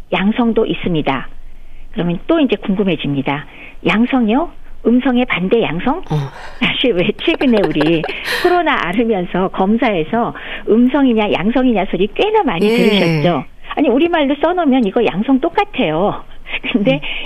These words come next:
Speaker 1: 이렇게 우리가 덩어리를 놓고 얘기할 때, 혹을 놓고 얘기할 때는 이 양성은 그 포지티브, 네거티브의 포지티브인 양성이 아니고
Speaker 2: 예.
Speaker 1: 악성 대비 양성이란 뜻입니다. 즉, 비나인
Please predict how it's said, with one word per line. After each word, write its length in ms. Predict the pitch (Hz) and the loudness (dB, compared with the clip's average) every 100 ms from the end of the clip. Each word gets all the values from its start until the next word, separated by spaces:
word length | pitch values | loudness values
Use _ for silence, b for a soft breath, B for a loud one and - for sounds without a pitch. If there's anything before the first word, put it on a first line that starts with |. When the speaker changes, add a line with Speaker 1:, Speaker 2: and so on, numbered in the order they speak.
| - | -2
Speaker 1:
이렇게 320 | 208 202 233 | -2 0 -2
우리가 480 | 185 160 202 208 143 | -2 -2 -2 -2 -4
덩어리를 480 | 202 202 262 294 262 | -2 0 2 2 0
놓고 260 | 175 - 185 | 0 0 0
얘기할 380 | 160 202 160 139 - | 0 0 -2 -4 -4
때, 240 | 170 135 B - | -4 -4 B -8
혹을 220 | 311 339 | -2 0
놓고 260 | 262 190 - | 0 0 -2
얘기할 320 | 151 170 147 | -2 0 -4
때는 500 | 139 139 175 233 135 B B B B - | -2 -2 2 2 0 B B B B 0
이 260 | 254 294 | 2 4
양성은 760 | 156 170 202 208 165 208 156 127 B B B - | 2 0 -2 -2 0 2 2 0 B B B -2
그 400 | 233 233 175 - - - | 2 2 2 -4 -14 -10
포지티브, 540 | - 381 453 - 359 | -2 0 0 0 0
네거티브의 760 | 320 175 220 240 - 202 214 220 - - | 2 2 0 -2 -4 0 0 0 -4 -4
포지티브인 640 | 392 392 - 311 247 208 | -4 -4 -2 0 2 0
양성이 440 | 165 170 185 175 - | 0 -2 0 -2 -2
아니고 540 | 143 151 - 175 131 156 | -2 -2 0 0 2 0
Speaker 2:
예. 40 | 143 B B B - | -2 B B B -2
Speaker 1:
악성 520 | 180 185 - 294 302 | -2 -2 -2 2 2
대비 300 | 262 185 220 | 2 0 0
양성이란 580 | - 170 202 220 180 160 | 0 0 0 0 0 -2
뜻입니다. 640 | 208 208 190 143 127 123 160 - | -2 -2 0 0 0 -2 -4 -2
즉, 160 | 247 269 B B - | -2 -2 B B -2
비나인 540 | 190 190 185 240 339 | 0 2 0 0 -2